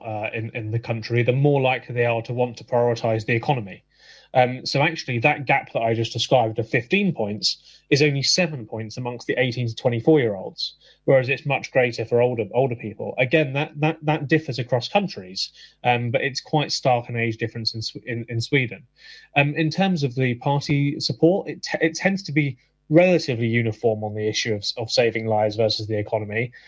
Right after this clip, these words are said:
um, though there is one exception with voters, uh, for the Moderate Party. Um, now, they are the only party group who actually say prioritise the economy, um, over lives.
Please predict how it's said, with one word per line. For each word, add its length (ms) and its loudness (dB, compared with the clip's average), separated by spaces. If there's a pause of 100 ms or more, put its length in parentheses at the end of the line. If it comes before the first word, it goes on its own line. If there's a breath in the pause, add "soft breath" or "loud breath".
(160 loud breath)
um, 240 4
though 120 4
there 160 4
is 120 2
one 200 4
exception 680 -4
with 340 0
voters, 520 0
uh, 360 4
for 80 0
the 80 0
Moderate 380 0
Party. 440 -4 (460 soft breath)
Um, 360 4
now, 220 0
they 220 2
are 140 4
the 160 -4
only 380 2
party 520 -2
group 300 -2 (400)
who 100 2
actually 380 0
say 280 2
prioritise 580 2
the 100 0
economy, 640 -2 (380)
um, 280 0
over 240 2
lives. 540 0